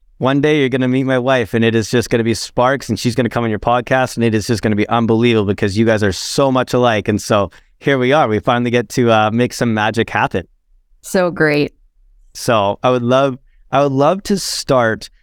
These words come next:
Speaker 1: 'cause I was doing a little research into you, and, and on your website,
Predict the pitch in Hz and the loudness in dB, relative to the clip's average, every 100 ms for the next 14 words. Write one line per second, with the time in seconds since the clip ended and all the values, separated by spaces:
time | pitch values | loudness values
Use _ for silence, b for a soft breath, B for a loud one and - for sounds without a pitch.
0 | - 131 127 117 147 139 131 123 113 117 | -4 0 0 0 2 2 2 0 2 0
1 | 123 110 120 107 - 117 113 107 - 123 | 0 -2 -2 -2 0 2 2 0 -4 -2
2 | 120 143 180 131 120 127 - 123 107 104 | 0 0 0 0 2 0 -2 -2 0 -2